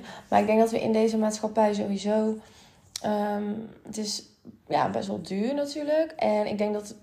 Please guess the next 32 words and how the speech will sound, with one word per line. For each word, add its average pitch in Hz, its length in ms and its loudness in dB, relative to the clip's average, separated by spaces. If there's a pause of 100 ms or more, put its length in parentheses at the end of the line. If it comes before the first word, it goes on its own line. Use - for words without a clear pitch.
veel 208 300 0
mensen 185 340 -2
gewoon 185 200 -4
wel 180 180 0
twee 185 240 -4
inkomens - 480 -4
nodig - 260 -10
hebben. - 200 -8
Dus, 202 240 -4 (640)
eh, 208 140 -2
ik 214 100 -8
heb 277 120 4
ook 349 100 0
echt - 200 0
gekeken 262 440 0
naar, 233 140 6
oké, 226 220 2
wat 226 180 2
is 254 120 -4
nou 220 340 2
echt - 540 0 (500)
waarheid 220 580 6
voor 208 120 -4
mezelf 240 600 4
en 202 220 0
wat 202 160 0
is 208 120 -8
voor 208 140 -6
mij 220 260 4
vrouwelijk 208 760 2
en, 190 360 -8 (500)
ehm, 185 300 -10